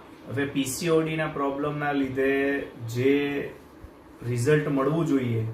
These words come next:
જે બીજ બનવા જોઈએ, એનું યોગ્ય ફળ એમાં નહોતું આવતું.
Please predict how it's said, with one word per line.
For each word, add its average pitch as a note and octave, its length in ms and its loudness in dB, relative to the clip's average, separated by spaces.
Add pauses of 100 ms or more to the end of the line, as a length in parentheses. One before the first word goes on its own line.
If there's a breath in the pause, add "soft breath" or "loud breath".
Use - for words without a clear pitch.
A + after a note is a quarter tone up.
(140)
જે B2 140 -2
બીજ C#3+ 380 0
બનવા C#3+ 340 0
જોઈએ, B2+ 540 -2
એનું D3 500 -2 (1400)
યોગ્ય C3 440 2 (480)
ફળ D3 200 0
એમાં C#3 500 -4
નહોતું B2+ 380 -2
આવતું. A2+ 380 -6